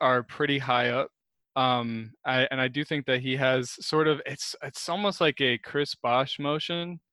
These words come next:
where it's really vertical, um, in, in some ways. Uh,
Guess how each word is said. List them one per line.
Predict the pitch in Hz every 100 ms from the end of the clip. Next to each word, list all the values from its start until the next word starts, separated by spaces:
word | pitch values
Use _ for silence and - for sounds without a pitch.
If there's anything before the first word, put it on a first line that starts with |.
| _ _ _
where | - 123 123
it's | 104 127 117
really | 127 156 156 131
vertical, | 123 131 143 165 165 185 _ _ _
um, | 131 127 123 117 117
in, | 120 127 123
in | 127
some | - 143
ways. | 147 151 151 - - _ _ _ _ -
Uh, | 120 117 117 78